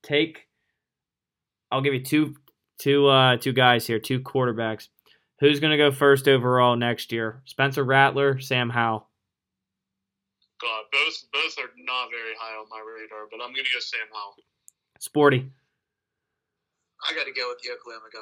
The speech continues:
Speaker 3: Spencer Rattler.
Speaker 1: Oh, uh, if Spencer Rattler plays the way he did against Florida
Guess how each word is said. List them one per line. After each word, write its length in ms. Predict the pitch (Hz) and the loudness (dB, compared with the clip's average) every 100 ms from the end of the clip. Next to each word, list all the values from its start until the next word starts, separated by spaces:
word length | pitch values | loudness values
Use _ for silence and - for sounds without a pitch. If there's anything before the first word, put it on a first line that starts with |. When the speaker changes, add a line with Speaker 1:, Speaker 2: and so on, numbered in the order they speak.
| 110 - | -18 -20
Speaker 3:
Spencer 540 | - 135 - - 110 _ _ | -12 -10 -10 -16 -20 _ _
Rattler. 340 | 135 - - - _ _ - - - - - - _ _ 143 | -10 -10 -14 -20 _ _ -16 -12 -12 -14 -16 -20 _ _ 0
Speaker 1:
Oh, 440 | 139 123 104 82 - _ _ _ | 2 2 0 -6 -16 _ _ _
uh, 260 | 123 139 139 | 2 6 6
if 140 | 139 135 | 4 0
Spencer 340 | - 185 180 | 0 2 4
Rattler 320 | 143 151 151 | 8 8 6
plays 320 | 135 147 143 | 0 4 4
the 80 | 127 | 4
way 120 | 135 | 2
he 100 | 127 | 2
did 340 | 110 123 131 131 | -2 -2 0 0
against 320 | 120 123 110 - | -2 -10 -12 -14
Florida 520 | 120 127 131 131 131 | -10 -6 -6 -6 -6